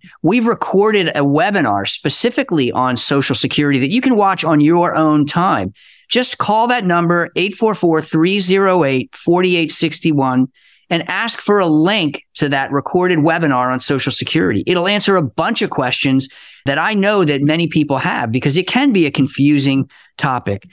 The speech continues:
So make sure you reach out, eight four four, three zero eight, forty-eight sixty-one, request a link to that webinar, and you'll be all the better for it. Well, you're listening to the Retirement Income Show. I'm Michael Eastham here with Dave Stearns, and together we are co-hosting this episode of the Retirement Income Show,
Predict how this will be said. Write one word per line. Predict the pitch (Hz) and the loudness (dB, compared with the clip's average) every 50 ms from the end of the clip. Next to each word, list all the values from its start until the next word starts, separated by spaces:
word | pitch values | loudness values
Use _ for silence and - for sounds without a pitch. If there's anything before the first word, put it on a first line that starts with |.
| _ _ _ - | _ _ _ -4
So | - - 165 156 | 0 0 2 2
make | 160 190 226 220 | 2 2 0 0
sure | 214 - 269 | 0 0 2
you | 254 240 214 202 | 2 2 2 2
reach | 208 214 185 - - | 2 0 0 0 -2
out, | 185 180 180 180 175 - _ _ _ _ _ - | 0 0 -2 -2 -4 -8 _ _ _ _ _ -2
eight | 175 202 220 - | -2 -2 -2 0
four | - 214 208 185 | 0 0 0 2
four, | - - 175 170 165 | 2 2 2 2 2
three | 160 - - - 160 170 202 202 196 | 0 -2 -2 0 2 2 2 2 0
zero | 175 160 185 190 185 185 180 180 170 165 156 | 0 0 0 2 2 2 2 2 2 2 2
eight, | 151 147 147 151 | 2 0 -2 -2
forty-eight | - 170 170 170 175 170 165 160 151 139 | -2 0 0 2 2 2 0 0 0 0
sixty-one, | - - 165 151 - 160 147 143 147 147 143 143 143 - _ _ _ _ - | -2 -2 -2 0 0 2 2 2 2 2 0 -2 -2 -6 _ _ _ _ -4
request | 123 131 - - - 180 180 185 - - 185 | -2 -2 -2 -2 -2 -2 -2 -2 -2 -2 -2
a | 165 | -2
link | 160 165 165 156 156 | 0 0 -2 -2 -2
to | - 143 | -2 -2
that | 147 139 131 127 | 0 0 0 0
webinar, | 131 143 151 156 156 151 151 143 139 139 139 135 - _ _ _ _ - | 0 0 0 2 2 2 2 2 0 0 -2 -4 -8 _ _ _ _ -6
and | 131 127 123 120 127 | -4 -2 0 0 2
you'll | 147 151 131 | 2 2 2
be | 135 135 131 123 107 - _ _ _ | 2 2 2 0 -2 -4 _ _ _
all | 131 135 135 135 | -2 0 0 0
the | 123 131 117 | 0 0 0
better | 131 123 120 117 120 117 107 - _ _ _ | 0 0 0 0 -2 -2 -4 -8 _ _ _
for | - - - 120 113 101 98 | -18 -6 -2 0 0 0 0
it. | 92 - - _ _ _ _ _ _ _ _ - | -2 -4 -8 _ _ _ _ _ _ _ _ 0
Well, | 127 143 | 0 2
you're | 151 196 226 220 | 2 2 2 2
listening | 196 220 214 - 214 196 180 - | 2 0 0 0 0 0 0 0
to | 180 | 0
the | 170 165 | 0 2
Retirement | 156 160 151 - - 170 170 175 180 175 170 165 160 - | 0 0 -2 -2 -2 -2 -2 0 0 0 0 0 -2 -2
Income | - 170 180 202 185 175 180 165 151 139 | -2 0 0 2 2 2 2 2 2 0
Show. | 131 - - 143 143 170 165 | 0 0 0 0 0 0 0
I'm | 139 156 175 196 | 0 0 2 2
Michael | 202 196 196 180 185 170 165 | 2 0 0 0 0 0 2
Eastham | 175 185 - - - 240 196 | 0 0 0 0 0 0 0
here | 175 220 226 220 | 2 2 2 2
with | 214 208 160 - | 2 2 0 0
Dave | - 185 190 190 180 147 | 0 0 0 0 0 -2
Stearns, | - - - 175 190 214 226 196 | -2 -2 0 0 0 0 0 0
and | 185 160 | 0 0
together | 160 170 170 185 196 190 | 0 0 0 0 2 2
we | 180 185 226 247 226 | 2 2 2 2 2
are | 180 156 - | 0 -2 -2
co-hosting | - - - 208 208 226 214 180 143 190 208 208 196 - - 175 151 147 | -4 -4 -2 -2 0 0 0 0 0 0 0 0 0 0 0 0 2 2
this | 156 156 - 165 | 2 0 0 -2
episode | 151 156 - 139 - - 165 160 170 165 | -2 -2 -4 -2 -2 0 0 0 0 0
of | 147 | 0
the | 147 | 0
Retirement | 135 139 131 - 151 147 147 147 143 143 135 113 | 0 0 -2 -2 -2 -2 0 2 2 2 2 2
Income | 139 147 143 139 147 139 131 | 2 2 2 2 2 0 0
Show, | - - 151 160 208 233 | 0 0 0 0 0 -2